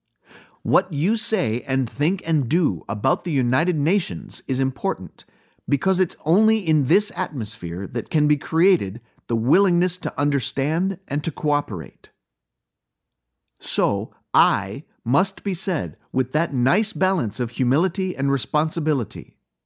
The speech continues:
a recognition of every individual responsibility. I think we have to pronounce he and she and they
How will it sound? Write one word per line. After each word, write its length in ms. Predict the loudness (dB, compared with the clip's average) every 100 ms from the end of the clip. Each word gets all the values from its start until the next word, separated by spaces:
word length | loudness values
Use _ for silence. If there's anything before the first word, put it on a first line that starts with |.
| _ _ -20 -8
a 80 | -2
recognition 720 | 0 2 0 0 0 0 -2 -4
of 140 | -4 -2
every 380 | -2 0 -2 0
individual 640 | 2 4 2 2 0 -2
responsibility. 1080 | -2 -4 -2 -4 -4 -4 -2 -4 -8 -16 _ _ _ _ _ _ _ _ _ _ _ _ _ _ _ _ _ -2
I 160 | 0
think 380 | 0 0 -2 0
we 120 | 2
have 220 | 2 2 0
to 60 |
pronounce 600 | -2 0 0 0 -2 -8 -10 _
he 540 | -2 2 2 0 -4 -4
and 180 | -2 -2
she 560 | -2 0 2 2 0
and 220 | 0 0 0
they 520 | 0 2 0 -4